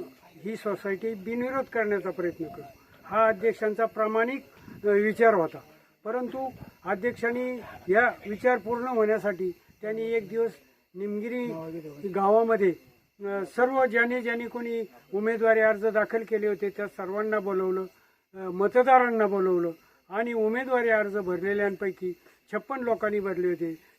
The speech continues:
त्याच्यापैकी एक्कावन्न लोक त्या ठिकाणी उपस्थित होती, चार पाच सहा लोक, अ,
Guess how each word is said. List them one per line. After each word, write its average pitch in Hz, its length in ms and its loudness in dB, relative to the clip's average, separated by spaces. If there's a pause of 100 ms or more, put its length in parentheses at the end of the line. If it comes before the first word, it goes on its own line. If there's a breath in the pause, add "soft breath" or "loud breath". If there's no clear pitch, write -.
त्याच्यापैकी 214 680 -4
एक्कावन्न 233 400 -4
लोक 214 220 -2
त्या 202 180 -6
ठिकाणी 185 360 -6
उपस्थित 190 540 -2
होती, 170 340 -2 (320 soft breath)
चार 226 120 -2
पाच 269 280 -4
सहा 233 220 2
लोक, 220 260 2 (480 soft breath)
अ, 196 320 0